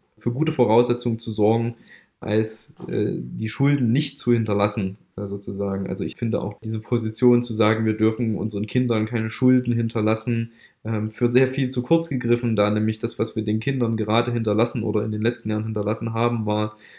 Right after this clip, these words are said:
eine Welt und ein Staat, der nicht die Voraussetzungen schafft, um für die Zukunft gut zu sein, mit guten Straßen, Ö P N V, gut ausgerüsteten Schulen und Universitäten,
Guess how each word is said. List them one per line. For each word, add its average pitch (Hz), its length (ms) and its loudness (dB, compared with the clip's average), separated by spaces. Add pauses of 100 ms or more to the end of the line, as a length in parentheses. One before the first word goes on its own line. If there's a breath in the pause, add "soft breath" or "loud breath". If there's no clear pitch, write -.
(120 loud breath)
eine 107 280 -2
Welt 131 240 6
und 110 120 -2
ein 107 160 0
Staat, 113 580 0
der 110 260 -2
nicht 120 300 -6
die 123 80 -2
Voraussetzungen 110 720 2
schafft, - 480 -6
um 107 140 -6
für 107 120 -6
die 107 120 -8
Zukunft - 420 -8
gut 147 180 -4
zu 123 100 -2
sein, 101 300 2
mit 107 140 -6
guten 120 240 -2
Straßen, 117 440 0
Ö 104 80 0
P - 160 -4
N 104 120 -4
V, 117 360 0 (220 loud breath)
gut 120 160 2
ausgerüsteten 113 640 0
Schulen 135 320 2
und 107 80 2
Universitäten, 117 920 0